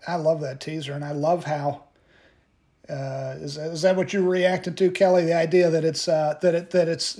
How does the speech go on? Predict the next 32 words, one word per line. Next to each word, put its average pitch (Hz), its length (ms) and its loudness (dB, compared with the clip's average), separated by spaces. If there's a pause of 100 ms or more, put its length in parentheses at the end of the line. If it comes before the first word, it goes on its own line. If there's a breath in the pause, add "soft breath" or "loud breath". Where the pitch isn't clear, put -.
(100)
it's 196 240 -10
this - 260 -4
weird 185 400 0
teaser. 165 580 0 (300)
I 214 60 2
mean, 202 120 4
it's 147 80 -2
beautiful, 185 500 2
but 156 140 -4
just, - 320 -4
and, 208 160 0
and 220 140 2
it's - 140 -6
not 175 220 0
weird, 156 360 4
but 165 120 -2
it's 156 120 -4
just, 165 260 -6
what, 175 260 -12
what's 202 220 -6
going 240 280 0
on? 220 340 -2 (100)
And 185 180 0
then 247 120 2
at 208 80 0
the 185 80 0
very 202 380 4
end 233 180 2
of 175 80 2
the 160 80 0
whole 185 280 6
episode, 160 600 0